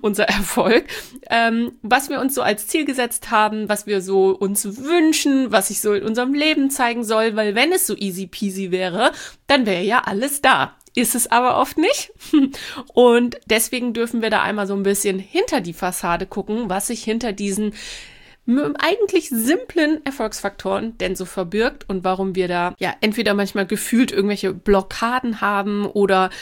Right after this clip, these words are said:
nicht so richtig aus dem Quark kommen, warum wir manchmal nicht mutig genug sind oder einfach nicht konsequent genug, nicht dranbleiben. Ja, all das, was ja zu, ähm, Zielvorstellungen, Erfolgsvorstellungen, Veränderungen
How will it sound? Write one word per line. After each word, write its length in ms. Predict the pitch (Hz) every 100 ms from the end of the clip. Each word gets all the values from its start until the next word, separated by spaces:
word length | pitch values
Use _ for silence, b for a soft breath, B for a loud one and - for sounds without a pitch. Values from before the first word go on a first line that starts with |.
| B
nicht 220 | 220 220 -
so 60 |
richtig 340 | 196 202 208 -
aus 100 | -
dem 200 | 247 269
Quark 460 | - 202 233 254
kommen, 360 | - 226 220 220
warum 320 | 180 190 202
wir 280 | 202 196 196
manchmal 360 | 202 190 202 214
nicht 160 | 233
mutig 340 | 269 269 277 226
genug 300 | 208 208 202
sind 460 | 202 202 208 -
oder 180 | 196 180
einfach 260 | - 196 202
nicht 160 | 226
konsequent 560 | - 254 269 - 262 277
genug, 300 | 240 233 233
nicht 160 | 262
dranbleiben. 680 | - 214 240 220 196 196 202 B B B B -
Ja, 120 | 208 -
all 180 | 240 277
das, 240 | 277 277
was 180 | 240 240
ja 180 | 240 233
zu, 400 | - 247 220 214 -
ähm, 460 | 196 190 196 196 - _ - - - -
Zielvorstellungen, 1160 | - - 262 294 294 247 233 233 226 226 220
Erfolgsvorstellungen, 1500 | - - - 233 247 269 - - 233 233 208 220 208 208 214
Veränderungen 1300 | 208 - - 226 254 294 302 262 196 196 202 233 294